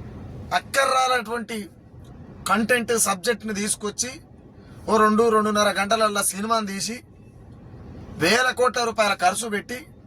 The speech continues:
లక్షల కోట్లు, లక్షల కోట్లు ప్రజల సొమ్ముని మింగుతున్నటువంటి కనబడనటువంటి పెట్టుబడిదారు వ్యవస్థ సినిమా రంగం. ఈ రంగుల ప్రపంచంలో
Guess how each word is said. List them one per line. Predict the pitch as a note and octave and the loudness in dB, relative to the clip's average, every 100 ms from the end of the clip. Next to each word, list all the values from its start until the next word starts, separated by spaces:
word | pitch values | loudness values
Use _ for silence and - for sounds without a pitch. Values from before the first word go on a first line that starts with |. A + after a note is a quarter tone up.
| - - - - - | -20 -20 -20 -6 0
లక్షల | G3 - - C#4 | 0 0 0 0
కోట్లు, | C#4 B3 C4 A3+ - - - - - - - - - | 0 0 -2 -6 -12 -18 -20 -20 -20 -20 -20 -8 -2
లక్షల | F3 - - C#4+ C4 | -2 0 0 2 0
కోట్లు | A#3+ B3+ - | -2 -4 -6
ప్రజల | A#3 G3+ G3 A3+ G#3+ - | -4 -2 0 0 0 0
సొమ్ముని | G#3+ B3+ D#4+ C4+ | -2 -2 -2 -2
మింగుతున్నటువంటి | A#3 A3 G#3+ G3+ A3+ F#3 F#3 B3+ D#4+ E4 - - - - - - - | -4 -6 -4 -2 -2 -2 -4 0 0 -2 -10 -14 -14 -14 -14 -12 0
కనబడనటువంటి | E3 G3 B3 B3+ C#4+ D4+ C#4+ C#4 A#3 | 2 4 4 4 2 0 0 -4 -6
పెట్టుబడిదారు | A#3 A3 A3+ G#3+ G#3 G3 F#3+ | -8 -8 -6 -4 -2 0 0
వ్యవస్థ | F3+ F3 F3+ A3 G#3+ | 0 0 0 -2 -4
సినిమా | G#3 F#3 D#3 | -4 -2 -2
రంగం. | B2+ - - - - - - - - - - - - - - | -2 -8 -16 -16 -16 -14 -14 -14 -14 -12 -12 -12 -12 -8 0
ఈ | B3 | 2
రంగుల | A3 C4+ C#4 C4+ | 2 0 0 2
ప్రపంచంలో | C4 C4 B3 C4+ B3+ C4 | 0 0 0 2 4 2